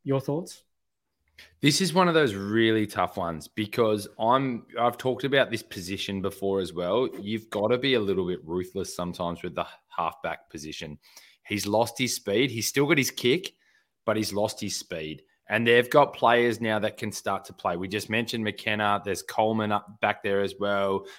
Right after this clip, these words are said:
Speaker 2: Wilmot could float between the wing and the back line again.
Speaker 1: Mm-hmm.
Speaker 2: He's, he's now kinda taking someone's spot. Um,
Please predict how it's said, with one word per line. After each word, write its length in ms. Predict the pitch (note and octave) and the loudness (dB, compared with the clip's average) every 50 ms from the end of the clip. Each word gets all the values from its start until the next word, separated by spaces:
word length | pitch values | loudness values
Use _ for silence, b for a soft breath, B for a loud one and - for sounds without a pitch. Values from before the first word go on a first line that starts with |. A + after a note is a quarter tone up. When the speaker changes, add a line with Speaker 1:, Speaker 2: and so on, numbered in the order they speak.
| B B - | B B -2
Speaker 2:
Wilmot 400 | A2 A#2+ A#2+ A#2+ A#2+ A#2 A2+ G#2+ - - _ | 2 2 4 4 4 2 2 0 -4 -12 _
could 160 | - A2+ G2+ | -10 -10 -8
float 260 | - - A2+ A2 G#2 G#2 | -4 0 0 0 0 -2
between 320 | G#2+ - - A#2 A2 A2 | -6 -6 -4 -4 -2 -2
the 80 | A2 G#2+ | -2 -2
wing 240 | G2+ A2 A2+ A2 | 0 0 0 0
and 100 | A2 G#2+ | 0 -2
the 60 | G#2+ F#2+ | -2 0
back 280 | A2 G#2+ G#2 - - | 2 2 0 0 0
line 160 | G#2+ G#2 G2+ | 0 0 2
again. 320 | G2+ F#2+ G2 G#2 G#2 G2+ G2 | 2 0 2 2 2 0 0
Speaker 1:
Mm-hmm. 320 | - C3+ D3 D#3+ D#3+ F3+ G3+ G3 G3 - - - | -4 -6 -6 -6 -6 -6 -8 -8 -12 -18 -6 -4
Speaker 2:
He's, 180 | D3 B2+ A2+ - - _ _ _ _ _ _ | -4 -4 -4 -6 -12 _ _ _ _ _ _
he's 240 | - C3+ C3+ B2 A#2 | 0 2 2 2 4
now 320 | C3 C3 C3+ C#3 D3+ D#3+ | 6 8 8 10 10 8
kinda 380 | D#3 - - D3+ D#3 D3+ C#3+ B2 | 6 4 2 4 4 6 4 2
taking 560 | - - - B2 A#2+ B2 A#2+ - B2+ A#2+ A2 | 0 -2 0 2 2 2 0 -2 -4 -4 -4
someone's 520 | - - - A2 G#2 G2+ G2 G2 F#2 F2+ | -2 -2 0 0 0 0 -2 -4 -4 -4
spot. 480 | - - - - - F#2 C#2+ D2 - - _ _ _ _ _ _ _ _ _ | -6 -6 -6 -6 -6 -8 -8 -8 -10 -12 _ _ _ _ _ _ _ _ _
Um, 680 | F#2+ F#2 F#2 F#2+ F#2+ F#2+ G2 G2 F#2+ F#2+ G2 G2 F2+ | -10 -6 -4 -4 -2 -2 -2 -2 -2 -2 -4 -6 -8